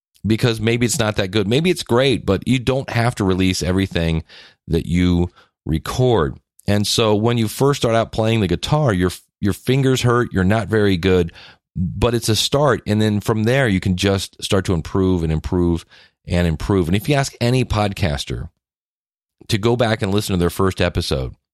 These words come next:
they're gonna cringe because you just get better at it, but you can't get better at it if you don't start. So that's the point I just want to make here. Please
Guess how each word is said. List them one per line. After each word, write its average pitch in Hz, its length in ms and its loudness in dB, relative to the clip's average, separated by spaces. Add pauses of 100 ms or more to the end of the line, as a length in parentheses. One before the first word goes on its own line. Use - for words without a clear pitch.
they're 113 140 0
gonna 127 260 0
cringe 117 580 -2 (340)
because 104 280 0
you 104 80 0
just 113 280 0
get - 180 -4
better 107 260 2
at 80 140 2
it, 80 100 -4
but 98 120 0
you 110 160 2
can't 127 520 -2
get 98 240 -2
better 110 320 2
at 85 140 2
it 85 240 0
if 104 240 -2
you 101 100 0
don't 87 520 0 (420)
start. 85 560 -2
So 98 140 0
that's 120 220 0
the 107 120 0
point 107 240 0
I 98 40 2
just 92 120 -4
want 92 160 0
to 80 40 0
make 87 280 0
here. 71 320 -2 (680)
Please 135 640 0